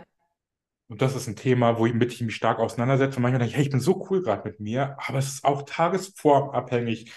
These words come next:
Es ist nie ein beständiger Zustand. Manchmal denke ich, "Hey, heute bin ich richtig gut", dann bin ich eine Woche ganz gut. Nächsten Tag denke ich, "Oh Gott, wie schön wär das,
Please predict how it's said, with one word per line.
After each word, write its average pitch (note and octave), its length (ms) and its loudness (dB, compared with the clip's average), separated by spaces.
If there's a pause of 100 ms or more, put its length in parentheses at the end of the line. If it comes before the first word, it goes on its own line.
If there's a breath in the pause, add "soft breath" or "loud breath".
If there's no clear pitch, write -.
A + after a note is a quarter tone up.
(160 loud breath)
Es C#3+ 140 4
ist D#3 100 4
nie E3 200 4
ein F#3 60 2
beständiger F3 460 2
Zustand. D#3 300 -4
Manchmal D#3 180 4
denke C#3 60 -2
ich, D#3 40 -2 (140)
"Hey, F3 80 -12
heute C3+ 160 4
bin E3 80 2
ich C#3 80 -2
richtig D3 300 -6
gut", B2+ 200 2 (220)
dann C#3+ 80 -2
bin D#3 100 2
ich D3 60 -2
eine A#2+ 100 0
Woche F3+ 220 0
ganz A#2 200 -2
gut. C#3+ 120 -4
Nächsten D3 180 -2
Tag D3 100 2
denke C#3 140 4
ich, F#3 60 8
"Oh F#3 60 2
Gott, F3+ 220 8
wie E3 100 2
schön G3 280 8
wär F#3+ 200 12
das, F3 240 8